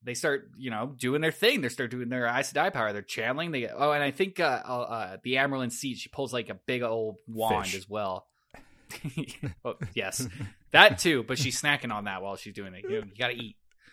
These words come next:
Speaker 1: <clears throat>
Speaker 2: Her wand is shaped like a big trout.
Speaker 1: Yeah, <laughs> it's just like this. It, it's basically like a baseball bat in the shape,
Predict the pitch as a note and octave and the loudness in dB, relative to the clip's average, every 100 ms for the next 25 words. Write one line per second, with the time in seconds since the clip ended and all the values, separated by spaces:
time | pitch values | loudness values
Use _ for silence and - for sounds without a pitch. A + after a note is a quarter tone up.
0 | - - - - - - E3+ - C#3+ A#2+ | -20 -20 -12 -8 -8 -4 -4 -4 -12 2
1 | C3+ C#3 B2+ C3 B2+ A#2+ A#2+ G#2 G#2+ G2 | 8 10 10 8 6 4 2 2 2 0
2 | F2+ F2 - F2+ F2+ - _ _ _ _ | 0 -4 -4 -2 -2 -8 _ _ _ _
3 | _ _ _ _ _ _ _ _ _ C3+ | _ _ _ _ _ _ _ _ _ 0
4 | A#2 G#2+ - - F#3 - F3 E3 C3 - | 0 0 -4 0 4 4 4 2 0 -4
5 | - - D3 - - - - C#4 - A#3 | -12 -6 -6 -8 -18 -18 -4 -2 0 2
6 | F3 D3 A2 B2 B2 A#2 G#2+ G#2 G2+ G2 | 4 4 2 -2 0 0 0 0 -2 -4
7 | F#2+ - A2 | -10 -6 -6